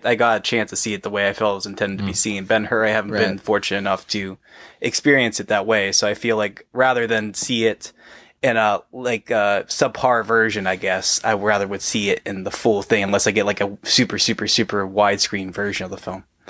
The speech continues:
Speaker 3: Yeah.
Speaker 2: Well, you're
Speaker 3: Totally
Speaker 2: in luck,
Speaker 3: respect
Speaker 2: Will,
Speaker 3: that.
Speaker 2: because Fathom Events is releasing Ben-Hur in April of twenty nineteen.
Speaker 1: Oh, yeah?
Speaker 2: So
Speaker 1: For real?
Speaker 2: now is
Speaker 3: Yeah.
Speaker 2: the time. Yes.
Speaker 1: Oh, okay. I'll
Speaker 2: Yeah.
Speaker 1: have to schedule half my day to see it.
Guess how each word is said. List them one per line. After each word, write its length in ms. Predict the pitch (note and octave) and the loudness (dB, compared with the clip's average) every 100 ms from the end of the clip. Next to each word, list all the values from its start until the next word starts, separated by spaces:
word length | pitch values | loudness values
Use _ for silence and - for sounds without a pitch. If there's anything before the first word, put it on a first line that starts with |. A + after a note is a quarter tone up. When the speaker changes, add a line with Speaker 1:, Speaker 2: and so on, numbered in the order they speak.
| - - | -10 -2
Speaker 3:
Yeah. 260 | G#2 G#2 - - - | -2 -2 -8 -20 -2
Speaker 2:
Well, 140 | C3 | 2
you're 160 | B2+ D#3+ | 4 4
Speaker 3:
Totally 160 | E3 | 4
Speaker 2:
in 40 | C#3 | 4
luck, 60 | |
Speaker 3:
respect 140 | C#3+ - | 2 2
Speaker 2:
Will, 80 | A#2 | 0
Speaker 3:
that. 40 | |
Speaker 2:
because 260 | A2+ A2+ B2 | 0 0 0
Fathom 360 | - C#3+ D3 C#3+ | 2 2 2 0
Events 460 | A2+ B2+ A#2 - | 2 0 0 0
is 240 | C3+ B2 A2 | 2 2 0
releasing 600 | A2 A2 - A#2+ G2+ F#2+ | -2 -2 -2 -2 -6 -4
Ben-Hur 500 | G2+ A2 G#2 A2 G#2 | -2 -2 0 0 0
in 260 | G2+ G#2 G2+ | -2 -4 -2
April 520 | G#2 G#2 G2 F2+ E2+ | -2 -2 -6 -6 -10
of 120 | G#2+ | -14
twenty 260 | G2 A2 G2+ | -10 -8 -8
nineteen. 200 | F#2+ C#3 | 0 2
Speaker 1:
Oh, 40 | |
yeah? 200 | C#3+ F#3+ | 4 4
Speaker 2:
So 200 | D#4+ G#2+ | 2 -2
Speaker 1:
For 120 | F#2+ D3 | 0 2
real? 120 | F#3+ | 4
Speaker 2:
now 140 | B2+ | 2
is 120 | B2 G2+ | 2 0
Speaker 3:
Yeah. 40 | |
Speaker 2:
the 80 | A2 | -2
time. 340 | - A2+ F2+ F#2 | 0 -2 -4 -2
Yes. 320 | A2+ F#2+ - - | -2 0 -4 -4
Speaker 1:
Oh, 180 | G3 F3+ | -2 0
okay. 260 | G#3 - - _ _ - | -2 -2 -6 _ _ 0
I'll 100 | B2+ | 2
Speaker 2:
Yeah. 40 | C#3+ | 2
Speaker 1:
have 100 | - | 4
to 340 | D3 C#3+ C3+ - | 4 4 2 -4
schedule 440 | - D3 D3 C#3 | -4 2 4 4
half 260 | B2 C#3 - | 2 2 0
my 100 | B2+ | -2
day 240 | C3+ D3+ | 2 2
to 80 | A#2 | 2
see 240 | - D#3 B2+ | -4 -4 -4
it. 340 | - - | -6 -14